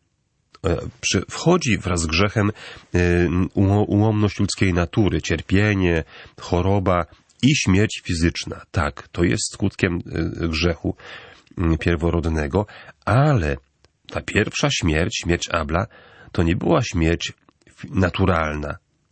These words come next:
To była śmierć z ręki człowieka, z ręki brata, z ręki Kaina.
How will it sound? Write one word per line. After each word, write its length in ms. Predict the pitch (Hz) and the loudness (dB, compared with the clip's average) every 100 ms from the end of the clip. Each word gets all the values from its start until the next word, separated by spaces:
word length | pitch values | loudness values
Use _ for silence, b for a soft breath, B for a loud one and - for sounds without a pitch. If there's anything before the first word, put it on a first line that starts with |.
| _ - | _ -10
To 100 | 82 | -4
była 240 | 85 92 | 0 0
śmierć 460 | 95 82 85 85 - B B - | 0 -2 -2 -2 -8 B B -2
z 120 | 82 | 2
ręki 540 | 90 95 95 - 92 - _ _ _ - | 2 2 0 0 -2 -2 _ _ _ -6
człowieka, 540 | - 78 107 139 82 | -2 2 2 0 -2
z 80 | 71 | -2
ręki 280 | 80 78 80 | -2 -2 0
brata, 300 | 101 113 80 | 0 0 -2
z 60 | |
ręki 280 | 78 78 87 | -4 -4 -4
Kaina. 520 | - 82 117 110 73 | -2 2 2 2 0